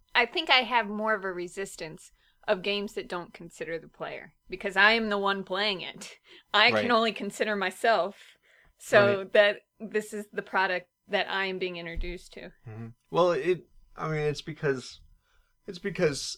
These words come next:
Speaker 2: as I'm making it, I'm just trying to create something that I want to see. And so, I mean, in that way, it is consideration of the player.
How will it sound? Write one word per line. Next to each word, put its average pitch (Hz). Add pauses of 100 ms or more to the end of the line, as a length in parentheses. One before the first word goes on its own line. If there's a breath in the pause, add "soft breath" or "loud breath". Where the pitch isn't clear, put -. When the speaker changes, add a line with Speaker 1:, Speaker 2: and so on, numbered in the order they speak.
Speaker 2:
as 143
I'm 131
making 135
it, 120
I'm 117
just 120
trying 135
to 123
create 117
something 113
that 110 (1800)
I 127
want 123
to 107
see. 120 (680)
And 120
so, 117
I 120
mean, 113
in 107
that 139
way, 113
it 104
is 107
consideration 85
of 80
the -
player. -